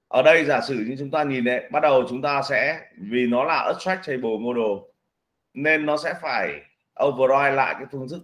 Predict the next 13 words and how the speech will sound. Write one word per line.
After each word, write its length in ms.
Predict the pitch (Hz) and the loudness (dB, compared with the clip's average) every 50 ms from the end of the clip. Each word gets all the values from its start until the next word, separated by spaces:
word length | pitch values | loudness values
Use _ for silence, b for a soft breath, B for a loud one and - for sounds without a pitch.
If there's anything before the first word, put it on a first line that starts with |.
| _ | _
get 220 | - 120 151 175 175 175 - - | -4 -2 0 0 0 -2 -4 -2
column 320 | 139 127 113 107 104 92 | -2 -2 -2 -2 -6 -6
count, 340 | - 131 131 127 120 117 110 - - - _ _ _ _ _ _ _ _ _ _ _ _ _ - | -2 0 2 2 2 0 -2 -6 -10 -18 _ _ _ _ _ _ _ _ _ _ _ _ _ -10
đúng 100 | 101 123 | -8 -6
không 80 | 135 | -2
nhỉ? 80 | 123 110 87 87 - - _ _ _ _ _ _ _ - | -2 -2 -2 -4 -6 -14 _ _ _ _ _ _ _ -6
Có 100 | 120 139 | -6 -4
nghĩa 220 | 156 151 151 185 | -2 0 0 2
là, 480 | 185 165 147 135 127 123 120 120 120 - - _ _ _ _ _ _ _ _ _ _ _ _ _ _ _ _ _ _ _ _ - | 2 2 4 4 4 2 0 -2 -4 -10 -18 _ _ _ _ _ _ _ _ _ _ _ _ _ _ _ _ _ _ _ _ -8
à, 360 | - 104 113 113 110 104 101 | -4 -2 0 2 2 2 0
nó 200 | 104 113 127 143 | 0 -2 -4 -4
sẽ 160 | 139 180 143 - | -2 -4 -4 -2
trả 260 | - 160 120 101 113 | 0 0 0 0 0